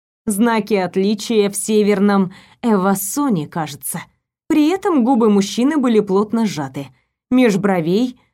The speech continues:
залегла складка. А Хайди вдруг вспомнила, где слышала фамилию Айлер, и сопоставила гостя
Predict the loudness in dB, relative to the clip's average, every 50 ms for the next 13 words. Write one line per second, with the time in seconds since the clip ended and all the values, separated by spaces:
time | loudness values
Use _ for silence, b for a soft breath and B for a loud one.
0 | b b -2 0 2 2 2 0 0 0 0 0 -2 -2 -4 -2 -2 -2 -2 -2
1 | -6 -10 -12 -12 -14 _ _ _ _ _ _ _ _ _ _ -2 -2 -2 -2 -2
2 | -2 -2 0 0 0 0 0 0 0 0 0 0 -2 -4 -8 -10 -6 -2 -2 0
3 | 2 2 2 0 0 -2 -6 b b b b b b b -2 0 2 2 2 2
4 | 2 2 0 0 -2 -2 -2 -2 -2 -2 -2 0 0 0 0 2 4 4 4 4
5 | 4 4 2 2 0 0 0 0 0 -2 -2 -6 -8 -14 _ _ _ _ _ _
6 | _ _ _ _ _ _ 0 2 2 2 0 -2 -4 -2 -2 -2 -2 -2 -2 0
7 | 0 2 2 0 0 0 0 0 0 -2 -2 -4 -6 -10 -10 -10 -12 -16